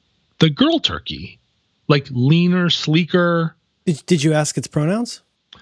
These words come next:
Speaker 1: I didn't.
Speaker 2: Okay.
Speaker 1: I d-, would, I wouldn't have, uh, I wouldn't have dared.
Speaker 2: Right.
Speaker 1: And I said to the woman who was standing there,
Speaker 2: Hmm.
Speaker 1: <clears throat> 'cause, you know, at this point, like, I kinda put, slipped my harmonica into my pocket
Speaker 2: <laughs>
Speaker 1: 'cause I didn't wanna, like,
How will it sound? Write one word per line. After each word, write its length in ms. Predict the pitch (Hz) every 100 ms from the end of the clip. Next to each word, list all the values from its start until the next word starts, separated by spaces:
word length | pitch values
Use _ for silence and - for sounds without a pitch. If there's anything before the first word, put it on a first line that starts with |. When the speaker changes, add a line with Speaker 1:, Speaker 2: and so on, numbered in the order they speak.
| - -
Speaker 1:
I 80 | 110
didn't. 500 | 180 294 - - -
Speaker 2:
Okay. 200 | 120 135
Speaker 1:
I 20 |
d-, 140 | 113
would, 240 | 143 131 175
I 120 | 131
wouldn't 340 | 131 147 175 156
have, 340 | 165 160 147
uh, 180 | 160 156
I 60 | 151
wouldn't 300 | 156 190 165
have 120 | 143
dared. 520 | 165 226 180 143 147 - 131
Speaker 2:
Right. 200 | 113 110 - _ _ -
Speaker 1:
And 120 | 156
I 80 | 170
said 400 | - 214 214 180
to 100 | 196
the 100 | 151
woman 300 | 143 269 269
who 80 | 131
was 120 | 110
standing 340 | - 107 98
there, 280 | 101 101 143 - _ _ _ -
Speaker 2:
Hmm. 140 | 120 - -
Speaker 1:
<clears throat> 280 | - 127 -
'cause, 140 | 160
you 80 | 202
know, 180 | 98 107
at 120 | 113
this 120 | 175
point, 240 | - 110
like, 160 | 92 95
I 100 | 95 95 _ _ -
kinda 180 | 90
put, 220 | 82 117 - 165 _ -
slipped 280 | - 120 120
my 100 | 104
harmonica 480 | 90 98 120 123 110
into 160 | 101
my 140 | 92 85
pocket 380 | - 185 101
Speaker 2:
<laughs> 20 | 101
Speaker 1:
'cause 120 | 120
I 40 | 117
didn't 180 | 117
wanna, 240 | 107 101 98 98
like, 280 | 107 87 -